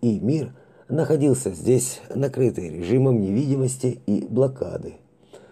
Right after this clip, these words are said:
Но отпечаток работы данных полей проецируется куда-то в сторону. И враги, наткнувшиеся на проекцию,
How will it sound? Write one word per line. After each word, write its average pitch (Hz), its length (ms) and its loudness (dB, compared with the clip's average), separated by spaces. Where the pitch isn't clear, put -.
Но 117 200 2
отпечаток - 680 -2
работы 92 580 -6
данных 87 480 -6
полей 127 380 -2
проецируется 147 760 4
куда-то 101 580 -2
в - 40 -18
сторону. 82 640 -10
И 104 80 -2
враги, 127 420 2
наткнувшиеся 98 880 -4
на 92 100 -10
проекцию, 131 640 -2